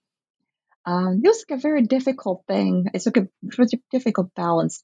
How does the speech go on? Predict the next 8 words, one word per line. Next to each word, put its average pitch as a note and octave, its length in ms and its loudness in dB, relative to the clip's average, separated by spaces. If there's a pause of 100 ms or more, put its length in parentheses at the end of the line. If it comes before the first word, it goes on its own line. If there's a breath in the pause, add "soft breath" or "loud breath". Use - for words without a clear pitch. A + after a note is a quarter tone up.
to, C#3+ 280 0 (100)
uh, E3 320 0
strike - 400 0 (100)
for - 240 2 (180)
Dobson, - 360 -2
it C3+ 100 -4
seems. A3+ 500 -2 (600 loud breath)
Um, F#3 500 0